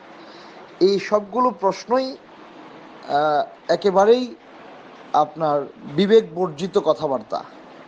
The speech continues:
একজন সাধারণ মানুষও সে যদি আকল বুদ্ধি নিয়ে চিন্তা করে, সেগুলোর উত্তর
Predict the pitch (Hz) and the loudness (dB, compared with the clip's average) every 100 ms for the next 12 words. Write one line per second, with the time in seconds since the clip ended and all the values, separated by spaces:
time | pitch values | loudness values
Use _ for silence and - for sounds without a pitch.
0 | - - - - - - - - 160 151 | -20 -20 -20 -20 -20 -20 -6 -2 -2 0
1 | 175 151 - - - 165 165 196 202 175 | -4 -4 -10 -20 -4 0 4 4 2 -2
2 | 165 190 208 - 156 135 - - - 156 | -4 -2 -4 -2 -4 -4 -12 -14 -6 -4
3 | 156 156 147 151 175 190 160 160 147 156 | -4 0 0 0 -2 -6 -6 -8 -6 -4
4 | 156 143 147 143 135 151 143 123 - - | -6 -8 -4 -2 -2 -2 -2 -4 -12 -20
5 | - - - - - - - - - - | -20 -20 -20 -20 -20 -20 -20 -20 -20 -18
6 | - 226 214 202 214 180 - | 0 2 4 2 0 -2 -2